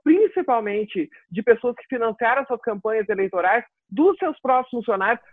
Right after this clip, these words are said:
dos usuários do, dos, dos diferentes serviços, né?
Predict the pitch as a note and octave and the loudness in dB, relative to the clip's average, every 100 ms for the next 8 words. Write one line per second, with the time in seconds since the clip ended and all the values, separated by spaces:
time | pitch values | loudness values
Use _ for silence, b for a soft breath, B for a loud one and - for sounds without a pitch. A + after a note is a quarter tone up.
0 | _ G3+ D#4+ G#4 F4 D4+ D#4 C4 C4+ E4+ | _ -2 2 4 2 -2 2 2 2 0
1 | D#4 A3+ E3+ _ E3+ F3 D3+ F#3 G3+ F3 | -2 -4 -8 _ -8 -6 -4 -6 -6 -8
2 | F3 G#3+ G#3+ A3 G3+ A3+ - A3+ F#3 F#3+ | -8 -6 -6 -6 -4 -6 -2 0 0 -4
3 | A3+ A#3+ A3 F3 E3+ | -6 -8 -14 -8 -4